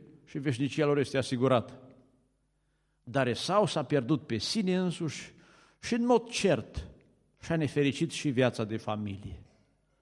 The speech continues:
Nu pot crede că el, cu fetele acestei cananite, a dus o viață binecuvântată și fericită.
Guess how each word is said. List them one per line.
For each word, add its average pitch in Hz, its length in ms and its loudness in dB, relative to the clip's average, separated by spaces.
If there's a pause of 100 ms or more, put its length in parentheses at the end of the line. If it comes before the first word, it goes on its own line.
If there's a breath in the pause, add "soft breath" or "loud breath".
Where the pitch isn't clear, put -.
Nu 214 160 6
pot 135 260 0
crede 151 460 0 (1300)
că 147 420 2 (840)
el, 139 460 6
cu 135 180 -2
fetele 147 460 0
acestei - 360 -2
cananite, 139 500 -2
a 135 40 0
dus 139 220 -4
o 139 80 0
viață 123 360 0
binecuvântată 113 840 0
și 104 120 -6
fericită. 104 560 -6